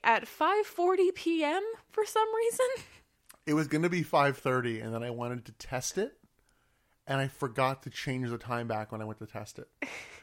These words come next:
Speaker 2: So I noticed at, like, five thirty-five that I'm like, "Oh, shit, it didn't go off." So then I, like, s-, set it for five forty 'cause you got, you got, like, suspicious 'cause I
Speaker 1: <laughs>
Speaker 2: didn't play it off well.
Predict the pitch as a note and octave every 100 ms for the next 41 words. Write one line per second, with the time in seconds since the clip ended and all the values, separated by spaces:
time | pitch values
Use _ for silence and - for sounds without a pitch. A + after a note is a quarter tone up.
0 | _ _ _ - D3+ D#3 D#3 F3 F3+ D3+
1 | - C#3 C3 - - C#3+ D3 C#3 - C#3+
2 | B2+ C3 C#3 C3+ A#2+ B2 A2 A#2+ A2+ A2
3 | - B2 A2+ B2 - - - D3+ - B2
4 | B2 A#2 A#2+ B2+ A2+ - _ _ D#3 D3+
5 | C#3+ C#3+ B2+ C3+ - C#3+ - - C3+ C3
6 | B2+ - B2 A#2+ - A#2 A2 A2+ B2+ A2
7 | C3 D3+ C#3 D3+ C#3 C3+ A#2+ C#3 C3+ A#2+
8 | A2+ D#4+ - A#2+ C#4 C#4 B3 B3+ - A#2
9 | C#3+ C3 A#2+ B2+ B2 A#2+ A#2+ - A2 A2+
10 | G#2+